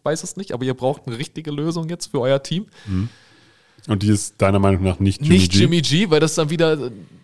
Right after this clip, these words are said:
Speaker 1: so eine Übergangslösung in Denver.
Speaker 2: Mhm.
Speaker 1: Ja, eine bis dann, bis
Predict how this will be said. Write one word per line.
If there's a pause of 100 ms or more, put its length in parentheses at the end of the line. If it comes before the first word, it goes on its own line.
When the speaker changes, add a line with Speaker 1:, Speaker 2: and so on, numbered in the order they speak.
(180)
Speaker 1:
so
eine
Übergangslösung
in
Denver. (360)
Speaker 2:
Mhm. (240)
Speaker 1:
Ja,
eine
bis
dann,
bis